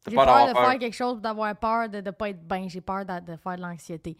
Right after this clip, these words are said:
Speaker 2: Fait que là, je suis anxieuse de faire de l'anxiété.
Speaker 1: T'anticipes
Speaker 2: Ouais.
Speaker 1: quelque chose
Speaker 2: Ouais,
Speaker 1: qui est
Speaker 2: ouais,
Speaker 1: peut-être
Speaker 2: ouais.
Speaker 1: qui arrive. Ah ouais,
Speaker 2: Ouais.
Speaker 1: ok, ouais. Parfait. C'est une drôle de, avoir peur de la peur, c'est une drôle, la phobie de la peur. Je vais, faudrait, je vais googler c'est quoi le terme, avoir peur de la peur.
Speaker 2: Hmm.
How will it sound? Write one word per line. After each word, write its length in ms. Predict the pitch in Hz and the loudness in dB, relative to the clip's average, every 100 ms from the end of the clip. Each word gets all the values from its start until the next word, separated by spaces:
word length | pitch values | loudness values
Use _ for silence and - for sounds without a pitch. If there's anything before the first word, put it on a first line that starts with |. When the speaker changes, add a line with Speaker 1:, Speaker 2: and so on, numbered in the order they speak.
| _ _ - | _ _ -12
Speaker 2:
Fait 80 | 202 | -8
que 80 | |
là, 60 | 233 | -8
je 40 | 196 | -8
suis 120 | 240 | -8
anxieuse 480 | 226 - 233 226 208 | -8 -8 -8 -6 -6
de 100 | 196 | -8
faire 260 | - 202 | -6 -8
de 60 | 180 | -8
l'anxiété. 560 | 180 175 - 160 156 - _ _ _ _ _ _ _ _ - | -12 -12 -14 -14 -16 -20 _ _ _ _ _ _ _ _ -6
Speaker 1:
T'anticipes 560 | 110 110 - 185 143 - | -4 -4 -6 -2 -2 -2
Speaker 2:
Ouais. 100 | - | -4
Speaker 1:
quelque 180 | 127 - | -8 -4
chose 380 | 135 135 139 190 | 0 2 0 -2
Speaker 2:
Ouais, 120 | 202 | -2
Speaker 1:
qui 40 | 208 | 0
est 40 | |
Speaker 2:
ouais, 80 | 208 | 0
Speaker 1:
peut-être 140 | 208 208 | 0 -2
Speaker 2:
ouais. 120 | - | -4
Speaker 1:
qui 80 | 113 | -4
arrive. 160 | 113 107 | -4 -4
Ah 240 | 107 117 117 | 0 4 4
ouais, 160 | 120 - | 2 -2
Speaker 2:
Ouais. 120 | 180 | -8
Speaker 1:
ok, 200 | 180 113 - _ | -6 -6 -6 _
ouais. 80 | - - _ _ _ _ - | -16 -16 _ _ _ _ -10
Parfait. 400 | 101 - 104 107 - _ _ _ _ | -10 -8 -8 -8 -8 _ _ _ _
C'est 140 | - 107 | -8 -2
une 80 | |
drôle 260 | 107 120 127 | 2 2 2
de, 220 | 120 - - | 0 -4 2
avoir 260 | 113 131 143 | 6 8 10
peur 160 | 175 | 8
de 40 | 180 | 6
la 100 | 135 | 4
peur, 260 | 147 156 143 | 4 2 2
c'est 80 | |
une 80 | 127 | -4
drôle, 200 | 127 107 - _ | -6 -6 -14 _
la 300 | - 160 165 | -6 4 4
phobie 380 | - 190 165 226 | 6 4 4 2
de 40 | 202 | 4
la 140 | 139 | 4
peur. 320 | 143 170 143 | 6 6 4
Je 80 | 110 | 0
vais, 80 | 123 | -4
faudrait, 360 | 123 131 139 117 | -4 -4 -4 -4
je 60 | |
vais 80 | 117 | -4
googler 320 | 139 180 214 | -4 -2 -2
c'est 140 | 214 196 | 0 0
quoi 160 | 214 | 0
le 160 | 175 135 | 0 0
terme, 380 | 165 165 120 - _ _ | 0 -2 -6 -12 _ _
avoir 300 | 110 107 113 | -2 4 4
peur 160 | 120 117 | 6 2
de 60 | |
la 100 | 110 | 2
peur. 300 | 107 120 120 _ 220 | 0 -2 -4 _ -12
Speaker 2:
Hmm. 140 | 208 | -12